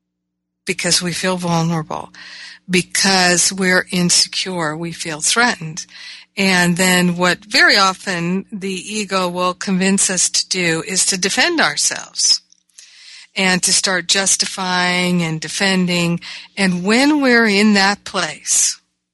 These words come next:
and we catch ourselves speaking those words of defending ourselves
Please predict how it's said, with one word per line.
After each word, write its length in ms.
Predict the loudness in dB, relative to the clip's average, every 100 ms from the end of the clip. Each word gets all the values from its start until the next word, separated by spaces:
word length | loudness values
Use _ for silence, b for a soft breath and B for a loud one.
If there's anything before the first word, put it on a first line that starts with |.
| _
and 200 | -6 -2
we 100 | -2
catch 460 | -4 -2 -2 0 0
ourselves 880 | 0 0 0 0 -2 -2 0 -2 -2
speaking 680 | -2 -2 -2 -8 -4 -2 -2 -4 B B B
those 380 | -2 0 0 0
words 840 | -2 0 0 -2 -6 -2 0 -2 -6 B B -6
of 200 | -4 -2
defending 580 | -2 0 2 2 0
ourselves 720 | 0 0 0 -2 -2 -4 -4